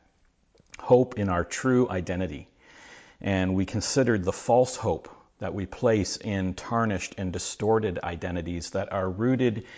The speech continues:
in ourselves and in creation. In other words, we look to form our identity based on our relationship to the horizontal or to some natural characteristic or ability or credit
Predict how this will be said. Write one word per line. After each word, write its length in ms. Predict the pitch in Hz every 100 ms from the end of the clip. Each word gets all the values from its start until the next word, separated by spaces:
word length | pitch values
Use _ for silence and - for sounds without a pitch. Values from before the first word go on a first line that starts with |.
| - -
in 120 | 107
ourselves 840 | 95 87 - 120 120 117 113 101 -
and 160 | 110 98
in 240 | 104 95
creation. 720 | 87 - 95 98 107 - 82 80
In 140 | 82
other 160 | 98 101
words, 440 | 95 92 87 - - - -
we 140 | - 104
look 320 | 107 131 -
to 220 | - 107
form 420 | - - 127 131
our 140 | 113 98
identity 480 | 92 95 104 95 87
based 360 | 98 104 -
on 120 | 101
our 120 | 95 92
relationship 720 | 90 92 98 - 95 - -
to 100 | 98
the 80 | 87
horizontal 880 | - 104 92 85 98 101 - 76 -
or 140 | 95
to 160 | 85 98
some 440 | - 110 101 95 95 - -
natural 520 | - 95 101 95 107 90
characteristic 840 | - 98 - 95 95 - 92 -
or 160 | 92
ability 540 | 82 85 98 95 90 87
or 160 | 90
credit 520 | 82 - 98 98 117